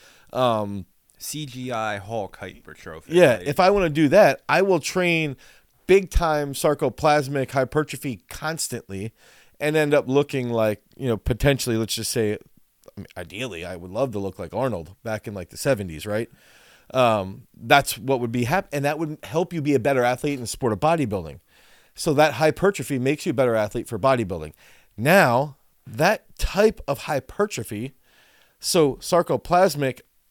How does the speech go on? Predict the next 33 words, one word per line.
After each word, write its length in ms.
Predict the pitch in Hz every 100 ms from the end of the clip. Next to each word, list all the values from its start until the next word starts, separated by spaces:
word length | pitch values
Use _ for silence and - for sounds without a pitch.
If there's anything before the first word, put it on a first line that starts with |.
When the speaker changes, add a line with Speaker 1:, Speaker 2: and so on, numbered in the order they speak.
| _
Speaker 1:
full 340 | - - 175 135
tilt, 440 | - 208 202 143 _ _ _ _ _ -
is 160 | 160
not 200 | 143 185 202
what 120 | 175
we 120 | 190
would 160 | 165 147
wanna 200 | 156 135
look 220 | 139 165
for 280 | - 127 123
in 160 | 139
a 80 | 135
gymnast. 640 | 117 110 180 104 80 - - _ _ _ -
In 120 | 139
a 100 | 135
gymnast, 580 | 110 180 233 135 - -
we 140 | 147
would 220 | 185 165
want 240 | 151 165 -
probably, 480 | 165 170 147 160 147
you 160 | 139
know, 100 | 127
something 340 | 123 196 180 160
like 140 | 143
seventy-five 680 | - 180 165 156 - 156 156
percent 320 | 139 - 135
myofibrillar 580 | 131 120 - 202 190 127
hypertrophy 540 | 120 110 123 - 165
with 180 | 156 123
twenty-five 460 | - 180 156 139 113
percent 260 | 117 131
sarcoplasmic 720 | 107 101 143 139 214 208 165
hypertrophy. 540 | 107 104 110 95 87